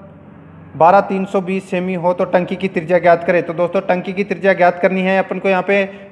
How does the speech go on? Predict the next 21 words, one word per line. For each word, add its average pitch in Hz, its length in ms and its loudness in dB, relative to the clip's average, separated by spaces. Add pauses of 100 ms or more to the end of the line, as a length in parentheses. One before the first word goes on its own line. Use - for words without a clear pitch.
तो 180 60 0
इसमें 196 300 0 (420)
वक्र 170 220 2
पृष्ठ 196 260 2
का 196 100 2
क्षेत्रफल 180 400 -2
लगेगा 185 340 2
टू 190 180 -2
पाई 175 280 4
आर 180 160 6
है, 196 100 6 (840)
टू 214 100 2
पाई 202 280 2
into 196 300 0
एच 180 300 2
दोस्तों 170 320 -2
इसमें 180 240 -8
ये 175 100 2
लगेगा, 156 380 4 (100)
ठीक 185 200 -2
है। 202 100 4